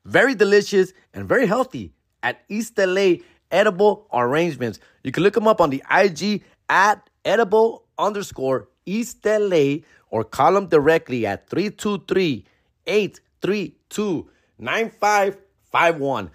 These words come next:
Tell them Jerry Garcia sent you and you get free delivery and who knows, maybe a free candy apple if you ask nicely. Si Dios quiere. All right? Shout out to the owner, small business owner, Miss Sally. Thank you for all the support.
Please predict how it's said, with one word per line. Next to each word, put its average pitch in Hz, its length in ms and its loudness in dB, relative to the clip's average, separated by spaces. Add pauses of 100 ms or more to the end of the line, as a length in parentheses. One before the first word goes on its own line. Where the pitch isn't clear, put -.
(140)
Tell 190 200 0
them 220 100 -2
Jerry 214 220 6
Garcia 202 420 2
sent 233 320 -2
you 254 180 -2 (160)
and 139 80 -2
you 135 60 -2
get 117 180 0
free 240 240 -2
delivery 240 580 2 (180)
and 135 100 -4
who 220 120 2
knows, 247 360 4
maybe 185 240 0
a 185 60 2
free 196 160 -6
candy 196 340 -2
apple 180 440 2
if 120 120 -4
you 131 160 0
ask 190 260 2
nicely. 185 460 -2 (120)
Si 135 260 -4
Dios 170 480 2
quiere. 151 480 2 (300)
All 117 80 -2
right? 165 220 2 (160)
Shout 214 200 2
out 226 120 0
to 220 80 -2
the 175 120 0
owner, 196 320 2
small 180 300 2
business 196 400 0
owner, 170 320 -2
Miss 165 360 -4
Sally. 180 420 -2
Thank 190 300 -6
you 226 60 -4
for - 120 -4
all 185 80 4
the 165 120 -6
support. 165 440 0